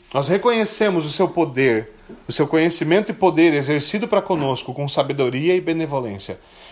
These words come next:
precisamente pelo fato de ele ser o nosso Pai. Não há outro motivo para ele ser tão interessado em nós, senão que ele é Pai.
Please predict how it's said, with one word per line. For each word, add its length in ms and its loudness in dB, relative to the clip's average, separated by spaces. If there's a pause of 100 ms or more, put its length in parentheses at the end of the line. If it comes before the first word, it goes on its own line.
(100)
precisamente 880 4
pelo 240 2
fato 460 0
de 160 -6
ele 280 -2
ser 300 -6
o 60 -8
nosso 300 -10
Pai. 340 -8 (1700)
Não 120 6
há 160 6
outro 320 2
motivo 380 -4
para 100 -6
ele 100 -6
ser 180 -8
tão 120 -6
interessado 500 -10
em 60 -12
nós, 360 -16 (500)
senão 380 -8
que 80 -12
ele 160 -6
é 240 -6 (580)
Pai. 320 -10